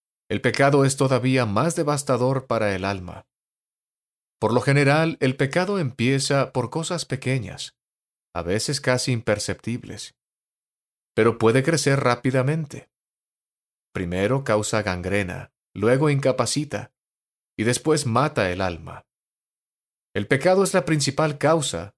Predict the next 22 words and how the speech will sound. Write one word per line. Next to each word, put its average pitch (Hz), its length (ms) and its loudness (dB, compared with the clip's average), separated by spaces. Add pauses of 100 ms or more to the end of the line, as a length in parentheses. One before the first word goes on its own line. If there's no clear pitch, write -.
(200)
y 104 100 -2
de 95 180 2
hecho 131 220 0
la 101 120 2
única 143 460 -2
causa, 101 600 -4
de 104 140 -4
la 101 100 0
muerte 160 360 0
espiritual 139 680 0
en 113 180 -2
toda 147 360 2
la 95 140 0
creación. 85 680 -6 (1700)
El 104 120 -4
tratamiento 147 680 4
para 147 180 6
el 135 100 2
pecado 131 520 4
es 123 160 0
el 123 120 2
arrepentimiento. 95 1000 -4